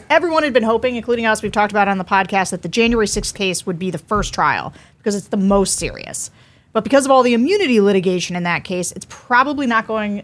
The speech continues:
to trial until this summer at the earliest. And obviously, we will talk about the Supreme Court and the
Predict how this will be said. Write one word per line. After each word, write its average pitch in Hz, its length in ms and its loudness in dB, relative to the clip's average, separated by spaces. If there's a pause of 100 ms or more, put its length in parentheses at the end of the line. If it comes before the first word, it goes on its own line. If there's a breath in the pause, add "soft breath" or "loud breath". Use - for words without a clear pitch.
to - 80 -16
trial 185 580 0
until 165 580 -4
this 196 180 -8
summer 269 480 2
at - 80 -2
the - 140 -6
earliest. 233 680 0 (300 soft breath)
And - 140 -10
obviously, 190 520 -2
we 165 100 -4
will 156 180 -6
talk 202 340 0
about 180 240 0
the 170 60 -8
Supreme 175 340 -8
Court 160 260 -4
and 165 120 -8
the 160 200 -8